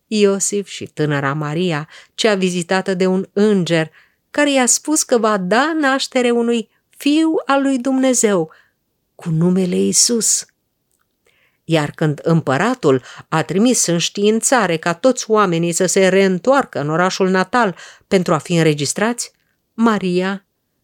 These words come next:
care era însărcinată și trebuia să nască, a părăsit Nazaretul împreună cu Iosif, îndreptându-se spre Betleem.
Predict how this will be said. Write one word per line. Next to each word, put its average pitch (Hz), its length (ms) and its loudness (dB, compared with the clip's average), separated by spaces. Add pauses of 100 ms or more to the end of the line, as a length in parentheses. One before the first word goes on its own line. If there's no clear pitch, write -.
care 120 240 -4
era 131 240 -4
însărcinată 156 840 -4
și - 160 -8
trebuia 151 300 -6
să 170 180 -4
nască, 160 560 -4 (640)
a 254 240 -4
părăsit 262 640 0
Nazaretul 139 800 -4
împreună 143 440 -6
cu 170 140 -8
Iosif, 151 460 -4 (640)
îndreptându-se 214 1120 0
spre 185 320 -4
Betleem. 156 760 -8